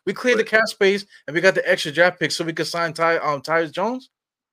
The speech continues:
Speaker 2: So
Speaker 1: That
Speaker 2: what if
Speaker 1: can't be, that can't be, um, the, you know, where we're going.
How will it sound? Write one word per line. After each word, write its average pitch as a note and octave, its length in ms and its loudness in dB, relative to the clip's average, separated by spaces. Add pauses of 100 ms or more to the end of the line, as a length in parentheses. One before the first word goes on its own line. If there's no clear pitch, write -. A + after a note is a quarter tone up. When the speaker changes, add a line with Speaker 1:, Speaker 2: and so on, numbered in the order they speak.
(280)
Speaker 2:
So A#2+ 160 2
Speaker 1:
That A2 140 -2
Speaker 2:
what C#3 120 4
if B2+ 200 -2
Speaker 1:
can't G#3+ 140 -2
be, F#3+ 100 -2
that F3 180 6
can't F#3+ 220 -2
be, D#3 200 -2
um, B2+ 360 -2
the, C3 120 -10
you C#3+ 100 -14
know, A#2+ 240 -2
where B2 280 -4
we're A#2 100 -10
going. A#2+ 320 -10